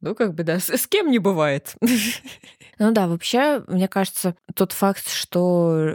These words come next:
женщины влюбляются в маньяков, это с, сложно привести к какому-то общему знаменателю, что вот, если у тебя есть пункты там А,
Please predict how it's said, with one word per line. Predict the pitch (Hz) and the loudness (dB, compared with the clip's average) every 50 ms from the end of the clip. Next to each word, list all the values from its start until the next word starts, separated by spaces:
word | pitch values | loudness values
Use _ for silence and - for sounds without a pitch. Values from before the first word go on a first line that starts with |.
| - - | -2 -2
женщины | 170 165 190 190 196 185 - - - 165 | 0 2 4 4 4 2 0 -2 -2 -2
влюбляются | 156 165 165 165 175 175 170 170 - - 165 | 0 0 0 2 2 2 2 0 -2 -4 -4
в | 156 | -2
маньяков, | 151 156 160 170 190 247 320 359 349 - 214 190 - - - _ - | -2 0 2 2 2 2 2 0 -2 -4 -6 -6 -8 -10 -10 _ -4
это | 208 226 - - 226 214 208 - _ _ _ _ _ | -4 -2 -2 -2 -4 -4 -4 -6 _ _ _ _ _
с, | - - - - 208 | -20 -18 -16 -14 -12
сложно | - - - 240 285 339 370 311 269 269 233 | -12 -8 -4 0 2 2 2 2 2 0 -2
привести | - 220 208 202 240 - - - 381 | 0 0 0 0 -2 0 0 -2 0
к | - | 0
какому-то | - 247 - 294 285 254 - 254 254 | 0 0 0 0 0 2 2 0 0
общему | 220 - - 208 208 214 | 0 0 0 0 0 2
знаменателю, | 196 214 214 220 247 269 262 202 175 - - 165 165 | 2 2 2 4 4 4 2 0 0 -2 -2 -2 -2
что | - - 175 | -2 -2 -2
вот, | 170 175 147 - | 0 0 0 0
если | 160 156 151 - - 156 | -2 -4 -4 -2 -4 -6
у | |
тебя | 139 - 160 147 160 151 | -4 -4 -4 0 0 0
есть | 143 143 143 - - | 0 0 -4 -6 -10
пункты | _ - 170 165 143 - - - - | _ -6 -6 -6 -6 -8 -12 -12 -6
там | - 143 143 143 143 | -4 -4 -2 -2 -2
А, | - - - 190 180 175 165 147 | -2 0 0 2 2 0 -2 -4